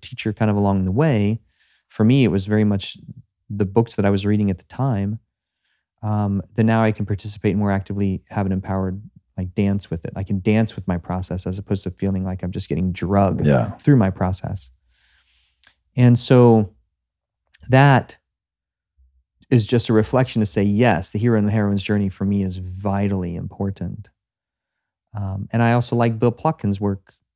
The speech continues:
Speaker 1: you know, in, in the recognition, or Gilbert, I think it's Moore and, Moore and Gilbert, who wrote,
Speaker 2: Yeah.
Speaker 1: uh,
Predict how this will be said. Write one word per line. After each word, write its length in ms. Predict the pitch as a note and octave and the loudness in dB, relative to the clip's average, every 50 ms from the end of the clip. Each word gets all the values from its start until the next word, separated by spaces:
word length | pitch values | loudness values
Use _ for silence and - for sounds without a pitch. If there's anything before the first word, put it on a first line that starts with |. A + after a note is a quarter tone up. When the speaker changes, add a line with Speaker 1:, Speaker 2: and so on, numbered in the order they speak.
| _ - | _ -6
Speaker 1:
you 100 | A2 G#2+ | -4 -2
know, 160 | G#2 G2+ G2+ | 0 0 0
in, 180 | G#2 G#2 F#2+ - | 0 -2 -2 -2
in 80 | G#2+ G#2 | -2 -4
the 80 | G#2 | 0
recognition, 680 | G2+ A2 G#2+ - A2 G#2 G#2 A2+ A#2 - - G#2 G2+ F#2+ - | 0 0 -2 0 -2 -2 0 0 -2 -2 -2 -2 -2 -2 0
or 460 | A#2 A2+ A2 A2 A2 G#2+ G#2 G2+ - _ _ _ _ _ G#2+ | 0 2 4 4 4 4 2 0 -4 _ _ _ _ _ -4
Gilbert, 360 | - A#2+ A#2 A#2 A2+ - - - - - - | 0 2 2 2 0 -2 -4 -12 -20 -18 -12
I 60 | - | -12
think 160 | A2 - A#2 G#2+ | -8 -6 -4 -4
it's 160 | F#2+ - - | -4 -4 -4
Moore 380 | A2 G#2+ A2 G#2+ A2+ A#2 A#2 | -2 -2 0 0 0 0 0
and, 360 | A2 G#2 G2 G2 G2 F#2+ F#2+ _ _ _ _ _ _ _ _ _ _ _ _ _ _ - | 0 -2 -2 -2 -4 -6 -8 _ _ _ _ _ _ _ _ _ _ _ _ _ _ -6
Moore 260 | G#2 G#2+ A2+ A#2 A2+ | -2 0 0 0 0
and 300 | G#2 G2+ G2+ G2 G2 F#2+ | -2 -2 -4 -4 -6 -6
Gilbert, 580 | - G#2 G#2 G#2 G#2 G2 F#2+ - - - - _ _ _ _ - | -4 -2 -2 -2 -2 -4 -6 -6 -10 -14 -20 _ _ _ _ -6
who 100 | A2+ G#2 | -4 -2
wrote, 340 | G2+ G#2 G2+ G2 F2 - _ - | 0 0 0 0 -2 -4 _ -10
Speaker 2:
Yeah. 220 | - D2+ D#2+ D#2+ - | -4 -2 -2 -2 -2
Speaker 1:
uh, 120 | F#2+ - | -4 -6